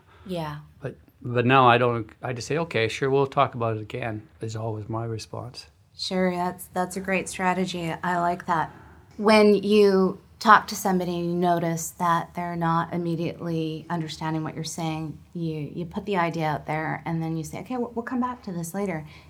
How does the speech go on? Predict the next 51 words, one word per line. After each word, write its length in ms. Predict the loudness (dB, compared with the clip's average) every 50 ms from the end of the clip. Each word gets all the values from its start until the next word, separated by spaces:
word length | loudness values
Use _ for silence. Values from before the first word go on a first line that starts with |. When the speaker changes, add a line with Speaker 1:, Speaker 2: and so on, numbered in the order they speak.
| -4 -2
Speaker 1:
Give 160 | 0 0 2
them 120 | 0 0
some 220 | 0 -2 -4 -6 -6
time 240 | -4 -4 -4 -4 -4
to 80 | -6
process, 680 | -4 -2 -2 -2 -2 -2 -4 -4 -4 -4 -4 -8 -12 -14 -20 -20 -20 -20 -20 -20 -20 -20 -20 _ -2 0
and 200 | 2 4 4 4
then 380 | 2 2 0 0 -2 -4 -6 -6 -6
it's 160 | -6 -6 -6 -10 -6
usually 340 | -2 -2 -2 -2 -2 -2 -2 -2
a 40 | -2
different 300 | -4 -4 -4 -2 -2 -2
outcome. 460 | -2 -2 -6 -10 -10 -8 -8 -10 -12 -14 -20 -20 -14 4 8
Speaker 2:
Well, 320 | 8 10 10 10 8 6
sometimes. 640 | 6 4 4 4 4 2 -2 -6 -6 -4 -6 -6 -6
Speaker 1:
Sometimes. 280 | -8 -12 -16 -16 -16 -20 -20 -20 -12 _
Speaker 2:
I 140 | 0 4 6
mean, 160 | 6 8 8
it's 200 | 6 6 4 4
just 180 | 4 4 4 4
Speaker 1:
<laughs> 100 | 8 10
Speaker 2:
planting 420 | 12 12 12 10 8 8 8 8
a 80 | 6 4
seed 320 | 2 0 2 4 4 6
is 160 | 6 4 4
what 160 | 2 6 6
I 140 | 6 6 6
call 320 | 4 2 2 2 4 4 2
it, 100 | 0 0
right? 320 | -2 -2 0 -2 -2 -2
Speaker 1:
Yes. 80 | 0 0
Speaker 2:
Sometimes 540 | 2 2 2 4 6 6 8 8 6 6
it 100 | 6 6
works 400 | 6 6 6 6 6 2 0 -6
and 100 | -8 -8
sometimes 540 | -6 -4 -6 -4 0 2 2 4 4 4 2
it 120 | 0 2 6
doesn't. 400 | 6 6 6 6 4 0 -2 -2 -10 -16 -16 -18 -18 -20 -20 -6 _ 4
And, 500 | 6 6 8 8 6 8 6 6 4 4
you 120 | 4 4
know, 120 | 6 6
you 160 | 6 4 4 4
have 160 | 2 0 0 -2
to 80 | -2
nurture 360 | 0 0 0 0 0 -2 -2 -2
it 120 | -2 -4
sometimes 600 | -6 -6 -6 -6 -6 -8 -8 -8 -8 -8 -8 -10
and, 200 | -10 -10 -8 -8 -8
Speaker 1:
Yes. 600 | -6 -6 -6 -4 -4 -4 -4 -6 -6 -8 -10 -10
Speaker 2:
and, 140 | -12 -12
uh, 100 | -12 -14